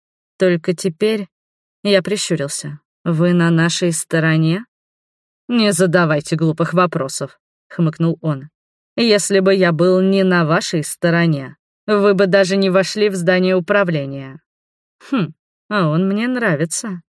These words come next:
Кажется, не зря Оливер с таким обожанием относится к начальнику и наставнику. «Хорошо, спасибо», коротко сказал я.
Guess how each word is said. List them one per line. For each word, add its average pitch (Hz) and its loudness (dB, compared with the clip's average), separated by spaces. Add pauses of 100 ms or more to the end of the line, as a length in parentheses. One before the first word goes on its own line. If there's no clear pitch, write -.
(220)
Кажется, 196 0
не 185 2
зря 180 0
Оливер 160 0
с - -8
таким 165 0
обожанием 160 0
относится 156 -2
к - -10
начальнику 165 -2
и 165 2
наставнику. 139 -6 (600)
«Хорошо, 156 -2 (240)
спасибо», 156 -2 (340)
коротко 160 0
сказал 160 -2
я. 147 -6